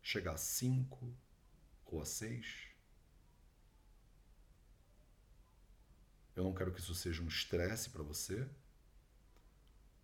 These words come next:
mas só que você vá um pouquinho além da sua zona de conforto inicial.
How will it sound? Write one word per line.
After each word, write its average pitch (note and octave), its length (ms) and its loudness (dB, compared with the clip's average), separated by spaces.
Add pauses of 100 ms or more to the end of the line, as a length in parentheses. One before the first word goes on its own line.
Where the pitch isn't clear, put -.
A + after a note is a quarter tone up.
mas A2 160 0
só C#3+ 160 0
que C#3+ 140 -4
você C3 600 4 (100)
vá A2 360 0 (140)
um A2 80 -2
pouquinho D3+ 480 -4
além G#2+ 240 4
da G2+ 100 0
sua F#2+ 240 0
zona F2+ 280 2
de F2 80 -2
conforto F2+ 500 -4
inicial. D#2+ 500 -2